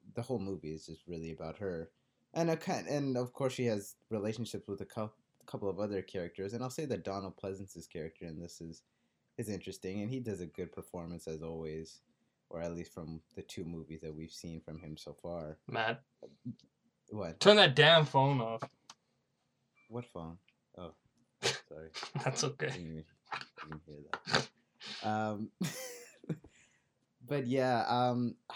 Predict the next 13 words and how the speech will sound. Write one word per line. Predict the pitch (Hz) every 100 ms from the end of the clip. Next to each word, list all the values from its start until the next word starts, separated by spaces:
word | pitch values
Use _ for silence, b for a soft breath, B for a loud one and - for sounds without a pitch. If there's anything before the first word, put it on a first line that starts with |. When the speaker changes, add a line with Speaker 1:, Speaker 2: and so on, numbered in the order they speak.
| B B - _ _
Speaker 1:
this | 113 127 131
movie | 143 131 143
was | 143
very | 135 123 127
dull | 107 101
for | - 98
me. | 92 95 110 _
Speaker 2:
Yeah. | 123 113 - _
Speaker 1:
Uh, | 90 87 87 87 87 85 _ _ _ _ 113
and | 110 107 101 _ _ _ _ _ _ -
towards | - 180 196 202
the | 180 131
end, | 104 87 90